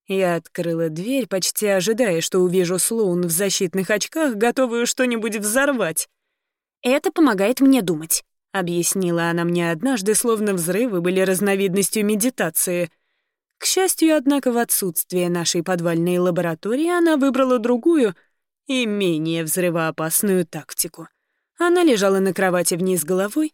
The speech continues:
так что верхняя часть тела свешивалась через край. Пол вокруг в три слоя покрывали чертежи, схемы и нарисованные от руки карты. «Тринадцать часов». Слоун перекрикивала музыку, по-прежнему вися вниз головой.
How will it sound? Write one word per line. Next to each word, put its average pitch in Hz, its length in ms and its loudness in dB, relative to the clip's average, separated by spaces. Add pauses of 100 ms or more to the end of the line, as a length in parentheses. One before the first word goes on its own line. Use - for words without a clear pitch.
(420)
так 254 240 0
что - 200 0
верхняя 190 680 0
часть 180 360 0
тела 262 260 0
свешивалась 208 720 -2
через 247 320 -2
край. 165 340 -12 (240)
Пол 214 340 0
вокруг 277 420 0
в - 100 -10
три 196 240 2
слоя 190 460 0
покрывали 185 520 0
чертежи, 175 840 -4
схемы 254 600 -2
и 240 40 -4
нарисованные 185 800 -2
от 170 120 -6
руки 170 300 -4
карты. 262 520 -6 (680)
«Тринадцать 277 540 0
часов». - 440 -4 (280)
Слоун 185 520 0
перекрикивала 180 720 0
музыку, 202 440 0
по-прежнему 202 640 2
вися 196 360 2
вниз 185 300 0
головой. 180 480 -4